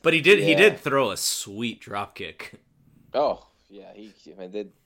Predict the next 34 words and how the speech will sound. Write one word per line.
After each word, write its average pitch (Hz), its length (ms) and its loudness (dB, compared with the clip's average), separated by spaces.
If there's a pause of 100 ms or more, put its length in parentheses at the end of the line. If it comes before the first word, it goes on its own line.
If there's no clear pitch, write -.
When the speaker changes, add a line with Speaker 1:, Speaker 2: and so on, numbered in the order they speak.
(200)
Speaker 2:
Steiners 135 600 -8
versus 104 360 -14
Jobbers 90 760 -6
is 85 120 -20
just, - 380 -18
like, 69 280 -14 (800)
they 113 160 -4
killed 98 500 -8
those 85 320 -10
guys. 73 560 -14
Like, 76 200 -14
I 92 40 -10
remember 123 360 -4
in 98 60 -6
nineteen 98 540 -12
ninety-two, 92 680 -8
Bill 90 240 -4
Watts 90 340 -4
had 85 100 -12
to 82 120 -14
tell 82 260 -12
them 82 220 -16 (1300)
to 101 80 -12
go, - 380 -10 (640)
to 104 120 -12
just 98 260 -16
go 107 180 0
easier 107 440 -2
on 90 80 -2
the 90 80 -10
Jobbers 90 560 -8
'cause, 87 280 -12
you 87 80 -14
know, 80 320 -16